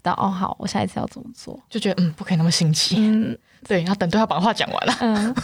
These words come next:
Speaker 1: 所以你的下一次怎么做？
Speaker 2: <laughs> 嗯，嗯，你说大学吗？
Speaker 1: 对啊。是吗？第二次是在大学吗？
Speaker 2: 嗯。
Speaker 1: 告白。
Speaker 2: 对，对，大学。而且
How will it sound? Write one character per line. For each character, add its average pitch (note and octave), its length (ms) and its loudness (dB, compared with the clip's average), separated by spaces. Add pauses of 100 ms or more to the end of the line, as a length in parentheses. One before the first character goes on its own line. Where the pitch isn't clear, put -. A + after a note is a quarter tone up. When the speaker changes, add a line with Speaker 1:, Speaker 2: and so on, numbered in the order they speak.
(220)
Speaker 1:
所 C4+ 140 0
以 D4 40 -2
你 B3+ 80 2
的 F#3+ 60 2
下 G3 200 0
一 F#3 40 0
次 F3+ 120 -4
怎 - 100 -6
么 - 100 -14
做？ - 220 -10 (440)
Speaker 2:
<laughs> - 440 0
嗯， A#3 1200 4
嗯， F#3+ 520 2
你 F3+ 60 2
说 A3 80 4
大 A3 200 0
学 - 280 -2
吗？ A1+ 160 -6
Speaker 1:
对 B3 100 2
啊。 G#3+ 420 2 (1600)
是 - 180 -2
吗？ B3+ 160 2
第 C#4+ 160 2
二 B3 60 4
次 B3 140 0
是 A3+ 80 2
在 G#3 100 2
大 G3+ 180 -2
学 - 180 -4
吗？ - 200 -10
Speaker 2:
嗯。 A#3+ 80 -16 (100)
Speaker 1:
告 G#2 160 0
白。 - 200 -2 (440)
Speaker 2:
对， F3 140 -12
对， - 40 -8
大 E3 220 -6
学。 - 300 -14
而 G#3 80 -12
且 - 240 -6